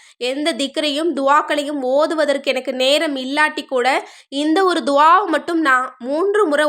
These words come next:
ஓதிட்டு தான் அந்த இடத்தை விட்டு எழும்புவேன். ஏன்னா இதனுடைய பொருள், 'இவ்வுலகிலும்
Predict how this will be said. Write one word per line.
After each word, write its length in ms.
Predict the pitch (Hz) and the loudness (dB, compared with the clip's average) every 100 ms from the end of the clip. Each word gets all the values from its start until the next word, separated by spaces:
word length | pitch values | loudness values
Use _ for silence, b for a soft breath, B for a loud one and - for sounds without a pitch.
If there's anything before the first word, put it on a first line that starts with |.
| 254 | 2
ஓதிட்டு 380 | 269 330 370 294 | 0 0 -2 -2
தான் 180 | 294 294 | 0 0
அந்த 100 | 247 | -2
இடத்தை 260 | 262 285 | -2 -4
விட்டு 200 | 247 262 240 | -6 -6 -2
எழும்புவேன். 540 | 247 254 240 277 392 - | -2 -2 -2 -2 -4 -6
ஏன்னா 260 | 233 240 277 | -4 0 -2
இதனுடைய 460 | 311 240 233 233 226 226 | -2 -2 -4 -2 -6 -6
பொருள், 380 | 269 262 302 403 453 B B _ | -2 -2 0 -2 -2 B B _
'இவ்வுலகிலும் 800 | 240 254 233 311 320 330 320 359 | -10 -6 -2 0 0 0 -2 -4